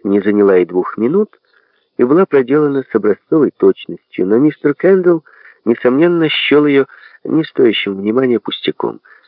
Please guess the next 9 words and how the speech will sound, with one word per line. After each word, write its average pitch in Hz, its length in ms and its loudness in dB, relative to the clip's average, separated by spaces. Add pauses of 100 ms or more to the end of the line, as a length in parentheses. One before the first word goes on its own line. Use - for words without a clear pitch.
(360)
«Ну 170 160 4
и - 20 2
ладно», 73 600 -4 (520)
пробурчал 71 540 -4
он, — 57 160 -14 (400)
«пошли - 340 -2
дальше». - 460 -8 (920)
Мы 208 160 4
двинулись 165 500 2